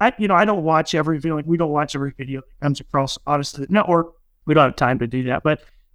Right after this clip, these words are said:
this particular fleet called and was like, "Hey, I got this alert, but I don't know, like, why did it record this alert? Like, what's the,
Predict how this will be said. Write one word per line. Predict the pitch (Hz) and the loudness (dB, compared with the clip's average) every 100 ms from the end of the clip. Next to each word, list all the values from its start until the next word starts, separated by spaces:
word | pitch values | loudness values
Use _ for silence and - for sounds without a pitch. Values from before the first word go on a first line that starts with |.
| - | -6
this | 156 185 | 0 0
particular | - 190 175 214 214 185 170 | 0 -6 -2 -2 0 2 2
fleet | 170 - 175 165 - | 0 -2 0 0 0
called | 185 175 | 2 2
and | 160 | 2
was | 151 147 | -4 -4
like, | 156 | -6
"Hey, | - 226 | -2 0
I | 180 | 2
got | 214 - | 0 -2
this | 233 | -6
alert, | 175 139 147 208 220 - | -4 -4 0 2 2 -2
but | 147 | -2
I | 160 | 0
don't | 247 196 | 2 2
know, | 151 | 0
like, | 147 151 - | -2 -10 -10
why | 151 156 214 | 0 2 4
did | 214 185 | 2 0
it | 190 | -2
record | 170 160 190 170 | -2 -2 -2 -2
this | 160 - | -2 -6
alert? | 143 208 185 151 | -2 0 0 -4
Like, | 156 | -6
what's | 175 180 - | -2 -2 -2
the, | 175 156 | 0 0